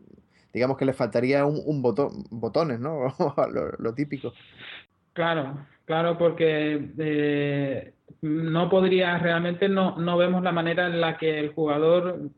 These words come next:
Speaker 2: o sea, tendría que soltar el pad para, para accionar cualquier, cualquier objeto. Lo hemos estado probando y, y, y no lo descartamos, ¿no? Pero ya también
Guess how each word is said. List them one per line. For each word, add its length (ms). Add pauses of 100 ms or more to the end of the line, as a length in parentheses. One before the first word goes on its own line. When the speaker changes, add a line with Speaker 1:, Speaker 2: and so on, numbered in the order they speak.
(120)
Speaker 2:
o 80
sea, 180
tendría 360
que 100
soltar 600
el 220
pad 220 (140)
para, 520 (400)
para 640
accionar 720
cualquier, 1040
cualquier 400
objeto. 500 (320)
Lo 100
hemos 220
estado 280
probando 440
y, 80
y, 400
y 40
no 140
lo 100
descartamos, 640
¿no? 240
Pero 220
ya 240
también 600